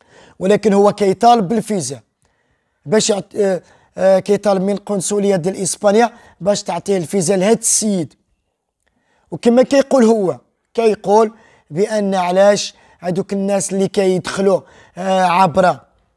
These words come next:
عبر مليليه وسبته كيدخلوا، آه، المليليه وكيدوهم ل-، لبرشلونه والمدريد كيصاوبوا لهم الوراق.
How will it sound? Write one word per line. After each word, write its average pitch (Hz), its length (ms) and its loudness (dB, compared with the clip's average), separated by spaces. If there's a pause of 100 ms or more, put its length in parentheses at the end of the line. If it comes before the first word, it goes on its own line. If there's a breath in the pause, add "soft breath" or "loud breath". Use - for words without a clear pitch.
(640)
عبر 180 420 2
مليليه 190 600 -2 (360 soft breath)
وسبته 202 680 0 (300 soft breath)
كيدخلوا، 202 640 0
آه، 185 420 2 (400 soft breath)
المليليه 208 440 0
وكيدوهم 196 640 0
ل-، 190 300 -4 (340 soft breath)
لبرشلونه 196 840 0
والمدريد 202 560 0
كيصاوبوا 220 440 -2
لهم 202 240 0
الوراق. 156 360 -4